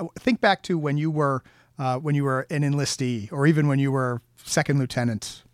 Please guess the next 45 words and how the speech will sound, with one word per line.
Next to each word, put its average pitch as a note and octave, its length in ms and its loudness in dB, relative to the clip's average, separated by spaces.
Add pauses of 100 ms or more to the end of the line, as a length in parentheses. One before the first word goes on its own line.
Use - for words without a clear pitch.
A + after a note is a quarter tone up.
(100)
uh, A2 340 -4
Lund. A2+ 340 -4 (500)
Um, C3 240 2 (180)
is F#3 100 6
there F3 120 4
any C4+ 180 4
advice C#3+ 720 0 (200)
that, C#3 340 -2
uh, C#3 200 2
that, C3 340 -6
that B2+ 240 -4
when, C#3+ 320 -4
when C#3 80 0
you C3+ 80 0
think E3 200 0
now C3+ 220 2
as C3+ 140 -2
a - 20 -2
strategic C3 460 -4
leader C3+ 200 2
that B2+ 200 -2
you D3 60 4
would D3 180 4
have C3 160 0 (200)
liked C#3+ 360 0
to C#3+ 160 0
have B2 200 -2
given C3+ 360 0
or C#3 220 -2
have, A2+ 260 -6 (340)
uh, B2+ 160 0
have C#3+ 260 2
received D#3 640 2
as C#3 540 0
Second C#3+ 300 0
Lieutenant C#3 300 2
Lund C3+ 300 0
from B2+ 260 2
a B2+ 160 0 (220)
successful - 580 0
senior C3+ 380 2
leader C3 300 0 (300)
that, C3 240 -2
that, B2+ 340 0
uh, B2+ 240 0